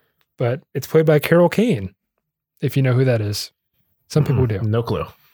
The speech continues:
Speaker 1: She's kind of this, uh, kind of shorter, petite lady. Anyways, um, she's kind of dressed in this
Speaker 2: Cool.
Speaker 1: fairy <laughs> princess type of getup. She has these wings and very colorful and, "Oh, we have to go do this now." And she talks like that.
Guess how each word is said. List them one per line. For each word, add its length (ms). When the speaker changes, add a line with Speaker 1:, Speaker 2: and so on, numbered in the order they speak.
Speaker 1:
She's 160
kind 140
of 80
this, 160
uh, 280
kind 100
of 40
shorter, 600
petite 340
lady. 300
Anyways, 380
um, 320
she's 220
kind 160
of 40
dressed 200
in 80
this 100
Speaker 2:
Cool. 80
Speaker 1:
fairy 320
<laughs> 260
princess 420
type 200
of 140
getup. 340
She 100
has 120
these 160
wings 420
and 220
very 160
colorful 560
and, 100
"Oh, 220
we 140
have 180
to 80
go 160
do 140
this 320
now." 260
And 80
she 80
talks 240
like 140
that. 280